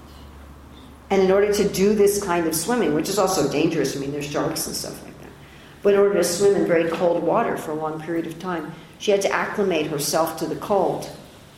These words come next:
So she had to, first of all, gain quite a bit of weight and have a lot of fat, but at the same time be very strong and athletic. And she would do things like,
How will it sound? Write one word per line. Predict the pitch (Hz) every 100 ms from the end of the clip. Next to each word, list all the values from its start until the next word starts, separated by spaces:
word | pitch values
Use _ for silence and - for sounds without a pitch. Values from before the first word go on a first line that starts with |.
| - - - - - - - - - - - -
So | - 175
she | 175
had | 185 -
to, |
first | 170 180 -
of | 165
all, | 160
gain | 156 156 156
quite | - 160
a | 151
bit | 139
of | 139
weight | 151 151 151
and | -
have | 139
a | 139
lot | 123
of | 127
fat, | - 156 147 -
but | 139
at |
the | 156
same | 151 170 165
time | 165 160 151
be |
very | 147 147 147 -
strong | - - 160 156 147
and | 135
athletic. | 143 156 165 160 156 - - - - - -
And | 170 165
she | 170
would | 160
do | 170 170
things | 170 160 160 156
like, | 156 147